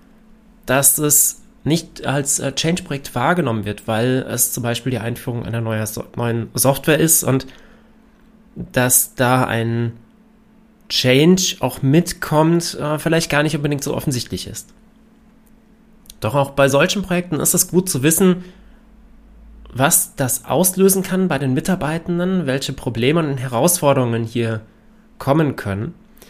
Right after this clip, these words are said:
Und von daher möchte ich dir jetzt heute in der Episode ein paar Tipps und Tricks mitgeben, wie du dieses Change-Vorhaben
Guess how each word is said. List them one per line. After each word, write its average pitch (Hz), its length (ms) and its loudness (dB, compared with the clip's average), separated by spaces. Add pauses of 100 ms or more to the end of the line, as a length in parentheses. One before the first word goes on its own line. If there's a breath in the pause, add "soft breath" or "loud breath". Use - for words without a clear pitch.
(420 loud breath)
Und 123 380 2
von 135 200 -2
daher 143 280 4
möchte 160 240 0
ich - 80 -10
dir 139 240 0
jetzt 131 320 0
heute 185 260 4
in 185 60 2
der 151 100 0
Episode 139 460 -2
ein 131 140 -2
paar 190 240 -4
Tipps - 260 -4
und 151 120 -6
Tricks 175 220 -4
mitgeben, 160 680 -4
wie 143 160 2
du 170 180 4
dieses 151 380 -4
Change-Vorhaben 135 840 0